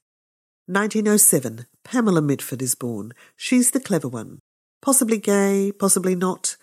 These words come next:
liked to farm. Didn't have a problem with either Diana or Unity. Nineteen ten, Diana Mitford is born.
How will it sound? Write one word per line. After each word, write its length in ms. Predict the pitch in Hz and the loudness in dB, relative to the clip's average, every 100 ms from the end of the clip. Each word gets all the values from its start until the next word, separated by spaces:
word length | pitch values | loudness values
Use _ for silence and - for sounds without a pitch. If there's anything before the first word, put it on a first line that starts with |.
| - _ | -20 _
liked 300 | 247 247 - | -2 -2 -2
to 100 | 220 | -2
farm. 560 | - 175 143 127 - - _ _ _ _ _ | 0 0 -2 -4 -14 -20 _ _ _ _ _
Didn't 280 | 294 294 285 | 0 0 0
have 200 | 220 196 | 2 0
a 60 | 180 | 0
problem 480 | - 151 143 139 143 | -2 -2 0 -4 -2
with 220 | 156 139 | -4 -2
either 320 | 160 151 151 | -2 -2 -2
Diana 580 | 147 156 147 143 139 139 - | -2 -2 0 0 -2 -4 -2
or 160 | 196 | 0
Unity. 720 | 170 131 123 120 - - - _ _ _ _ _ _ - | 0 -2 -4 -6 -10 -16 -20 _ _ _ _ _ _ 0
Nineteen 420 | 277 269 254 240 | 2 4 4 2
ten, 480 | 214 160 131 123 127 _ _ _ _ _ | 0 -2 -4 -10 -18 _ _ _ _ _
Diana 400 | 233 226 220 208 | 0 2 4 2
Mitford 400 | 190 165 - 135 | 2 0 -4 -4
is 140 | 131 - | -4 -6
born. 420 | 123 113 107 | -6 -8 -10